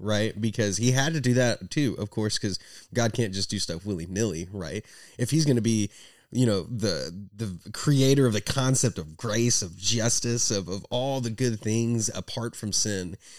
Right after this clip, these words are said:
you know, he's also gotta, like, you know, have some judgment on us, right?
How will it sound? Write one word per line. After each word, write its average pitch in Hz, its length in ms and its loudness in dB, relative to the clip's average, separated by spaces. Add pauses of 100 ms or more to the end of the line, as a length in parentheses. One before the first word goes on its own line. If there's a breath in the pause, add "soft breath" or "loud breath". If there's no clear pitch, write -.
(220 loud breath)
you 113 120 2
know, 92 240 -2
he's 131 280 2
also 139 260 0
gotta, 139 240 -2
like, 110 220 -2
you 117 80 0
know, 113 80 0
have 110 180 -2
some 90 180 -2
judgment 107 380 -2
on 71 160 -8
us, - 180 -10
right? 92 240 -8